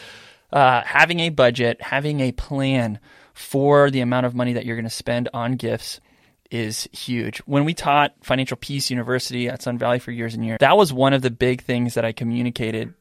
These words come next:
to people when they were putting together their plan or their budget for the first time. Always have a line item for Christmas.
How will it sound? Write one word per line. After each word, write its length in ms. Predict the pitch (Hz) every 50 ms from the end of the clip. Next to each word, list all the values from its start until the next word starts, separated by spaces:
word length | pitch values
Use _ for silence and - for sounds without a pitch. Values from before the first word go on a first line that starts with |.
| _ -
to 200 | - - 117 110
people 420 | - - 117 113 - 120 117 120
when 120 | 117 117 113
they 100 | 117 117
were 100 | 117 113
putting 300 | - - 135 127 123 120
together 260 | - - 113 113 110
their 200 | 104 120 131 135
plan 280 | - - - 113 113
or 60 | 110 110
their 140 | 110 120
budget 340 | 123 123 120 110 107 107 -
for 100 | - -
the 60 | 113 110
first 300 | - - 110 104 - -
time. 320 | 151 160 175 151 117 95 _ _ - _ _ _ _ _ _ -
Always 380 | 147 156 185 214 240 226 -
have 200 | - - 151 160
a 60 | 156 139
line 320 | 127 117 117 123 147 160
item 260 | 147 131 120 117 117 113
for 100 | 117 110
Christmas. 580 | - - 170 156 - - 110 104 - - -